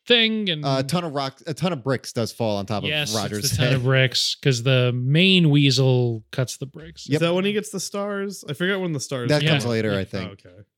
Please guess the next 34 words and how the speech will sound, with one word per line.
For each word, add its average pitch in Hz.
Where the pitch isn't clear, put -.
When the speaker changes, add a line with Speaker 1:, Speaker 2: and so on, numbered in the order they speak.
Speaker 1:
Yeah. 120
Um, 127
Speaker 3:
I 165
also, 262
just 175
real 160
quick, 139
Speaker 1:
I 156
Speaker 3:
I 156
Speaker 1:
like 165
that 143
Speaker 3:
love 127
Speaker 1:
big 123
truck, 127
too. 170
Speaker 3:
I, 151
<laughs> -
I 113
do 113
love 107
the 110
big 110
truck. 104
I 135
love, 165
uh, 143
like, 175
Roger 233
comes 233
in 214
with 175
a 156
gun 147
that's 127